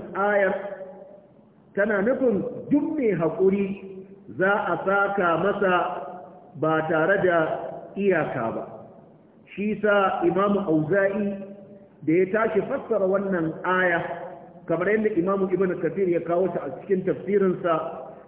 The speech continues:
sai ce, "Laisa yuzanu lahum wala yukalu lahum,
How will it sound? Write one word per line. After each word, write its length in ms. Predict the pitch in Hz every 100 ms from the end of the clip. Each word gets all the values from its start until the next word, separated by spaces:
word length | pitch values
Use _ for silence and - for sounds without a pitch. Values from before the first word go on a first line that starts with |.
| - -
sai 300 | 190 202 190
ce, 180 | 196 170
"Laisa 460 | 175 240 226 208
yuzanu 680 | 185 208 233 180 208 202 175
lahum 420 | 202 196 190 190 - - - - - - -
wala 340 | 156 196 214
yukalu 640 | 202 185 - 208 208 202 175
lahum, 560 | 196 175 180 170 156